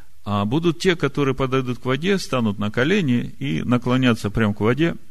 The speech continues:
и будут пить. И Бог говорит, вот шестой стих: «И было число лакавших ртом своим со руки триста человек.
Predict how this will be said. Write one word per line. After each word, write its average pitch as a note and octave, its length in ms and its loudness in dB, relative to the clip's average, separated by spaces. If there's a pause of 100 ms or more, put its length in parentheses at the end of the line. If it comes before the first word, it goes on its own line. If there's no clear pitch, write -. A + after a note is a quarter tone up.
(260)
и A2+ 80 0
будут A#2+ 340 -2
пить. - 240 -8 (1200)
И F2+ 80 -6
Бог C#3+ 240 -2
говорит, F2+ 440 0
вот F#2 160 -4 (840)
шестой G2+ 400 -4
стих: - 280 -6
«И - 20 0
было C#3 300 2
число A#2+ 340 -2
лакавших A2+ 640 0
ртом A2+ 420 2
своим G#2 460 0
со A2 160 0
руки F#3+ 400 -2 (1120)
триста D3+ 340 -2
человек. E2 480 -6